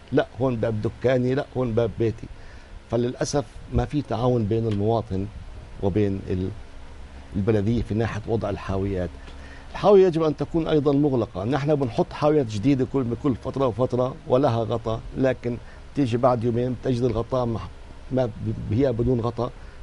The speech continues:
تجد المواطن ولع فيها النار، تجد المواطن ز-،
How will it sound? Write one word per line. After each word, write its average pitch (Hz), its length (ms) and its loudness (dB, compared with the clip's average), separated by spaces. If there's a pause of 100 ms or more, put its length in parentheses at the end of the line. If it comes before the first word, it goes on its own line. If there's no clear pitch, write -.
تجد 120 260 0
المواطن 127 440 2 (420)
ولع 117 280 4
فيها 113 240 2
النار، 123 340 2 (380)
تجد 123 180 2
المواطن 127 440 4 (260)
ز-، 101 160 -4